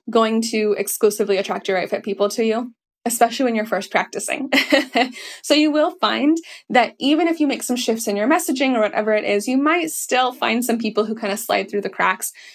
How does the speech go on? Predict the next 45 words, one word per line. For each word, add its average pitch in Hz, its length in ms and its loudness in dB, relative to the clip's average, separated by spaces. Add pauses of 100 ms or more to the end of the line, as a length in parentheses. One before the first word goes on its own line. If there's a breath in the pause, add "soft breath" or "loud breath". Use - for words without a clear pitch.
And 226 140 2
then 214 100 0
you're, 214 140 0
like, 190 380 -2
working 220 260 0
with 214 160 -2
them 196 200 -2
and 180 100 -2
you're - 80 -4
like, 190 260 -4 (220)
"Mm, 330 440 2
they're 240 160 2
not 262 220 2
exactly 240 400 0
my 202 140 0
total 208 360 0
right 196 200 -4
fit - 180 -8
client." - 340 -10 (680)
And 262 120 2
that's 262 220 -2
fine. 220 420 0
Like, 202 220 0
it 208 140 -4
takes 220 220 -4
practice, - 600 -8
right? 208 300 0 (400 loud breath)
If 247 160 0
they're 202 180 4
really 254 320 2
not 262 220 0
the 233 80 2
right 233 200 2
fit 220 160 -4
client, 202 400 -2
there's 208 220 2
ways 202 220 2
to 220 100 -6
mediate 202 420 0
with 196 180 -4
that, 196 240 0
right? 196 260 2
Ways 208 300 2
to, 190 320 -2 (280)
uh, 190 280 -2